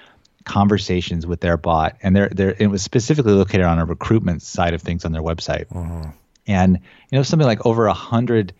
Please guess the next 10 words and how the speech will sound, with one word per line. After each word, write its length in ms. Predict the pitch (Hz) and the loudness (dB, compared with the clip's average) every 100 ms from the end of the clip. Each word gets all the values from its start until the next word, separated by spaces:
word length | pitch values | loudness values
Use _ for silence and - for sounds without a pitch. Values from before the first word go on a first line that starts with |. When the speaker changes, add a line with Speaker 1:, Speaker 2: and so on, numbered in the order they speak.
| _ | _
Speaker 1:
unique 320 | - 101 101 98 | -4 0 0 0
conversations 760 | 92 90 85 87 87 87 82 | -4 -2 -2 -4 -4 -6 -6
a 100 | 82 | -8
day. 560 | 73 85 80 78 80 78 _ - _ _ | -8 -6 -4 -4 -6 -10 _ -20 _ _
And 160 | 95 95 | 2 2
you 80 | |
think 180 | - 117 | 2 0
about, 480 | 104 95 87 85 - _ _ - | 2 2 2 2 -4 _ _ -6
you 100 | 87 | -2
know, 360 | 80 80 - | 0 -2 -4